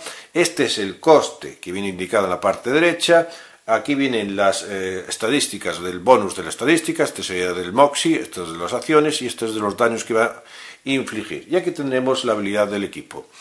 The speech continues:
Y otras vienen igual, simplemente vienen con el,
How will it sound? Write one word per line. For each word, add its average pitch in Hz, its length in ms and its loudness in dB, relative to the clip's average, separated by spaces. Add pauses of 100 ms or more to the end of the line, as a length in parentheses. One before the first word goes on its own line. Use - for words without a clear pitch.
(420)
Y 180 40 8
otras 180 220 4
vienen 151 320 2
igual, 110 420 6 (280)
simplemente 98 560 -2
vienen 98 220 -4
con 95 200 -8
el, 92 160 -6